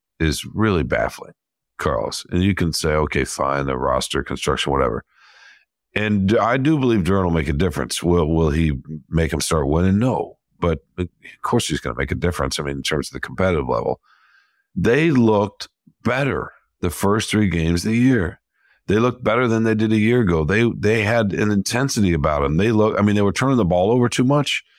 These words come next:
And part of that's the youth, but they looked like an actual basketball team. And they start off two and one. Okay, fine. They beat Charlotte,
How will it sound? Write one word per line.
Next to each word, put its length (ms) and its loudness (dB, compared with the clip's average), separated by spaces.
And 220 0
part 200 -2
of 40 0
that's 220 -2
the 100 2
youth, 340 2
but 140 -2
they 160 2
looked 320 0
like 180 0
an 120 0
actual 400 0
basketball 640 0
team. 340 -4
And 80 2
they 80 4
start 300 2
off 160 0
two 240 2
and 80 0
one. 320 2
Okay, 340 0
fine. 360 -2
They 80 0
beat 260 0
Charlotte, 400 0